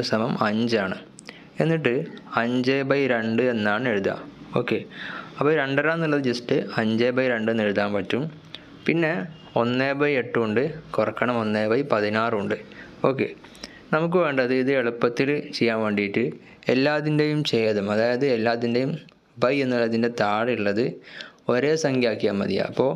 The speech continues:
ഇവിടെ ഏറ്റവും വലിയ സംഖ്യ അടിയിൽ വരുന്നത് പതിനാറാണ്. അപ്പോൾ എല്ലാത്തിൻ്റെയും ഛേദം, അതായത് താഴെ പതിനാറാക്കിയാൽ മതി. ഓക്കെ, അപ്പോൾ ഇവിടെ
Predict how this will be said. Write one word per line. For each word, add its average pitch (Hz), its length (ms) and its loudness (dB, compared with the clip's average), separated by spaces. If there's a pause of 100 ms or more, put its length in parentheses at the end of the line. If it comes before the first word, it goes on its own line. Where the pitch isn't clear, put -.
(360)
ഇവിടെ 135 260 4
ഏറ്റവും 147 320 0
വലിയ 147 160 2 (100)
സംഖ്യ 127 240 2 (360)
അടിയിൽ 123 280 2
വരുന്നത് 120 320 2 (160)
പതിനാറാണ്. 110 720 0 (500)
അപ്പോൾ 147 200 2
എല്ലാത്തിൻ്റെയും 151 600 0 (380)
ഛേദം, 113 360 2
അതായത് 117 280 -2
താഴെ 110 260 0 (560)
പതിനാറാക്കിയാൽ 123 760 0
മതി. 104 180 -2 (240)
ഓക്കെ, 123 180 0 (600)
അപ്പോൾ 165 200 2
ഇവിടെ 170 180 2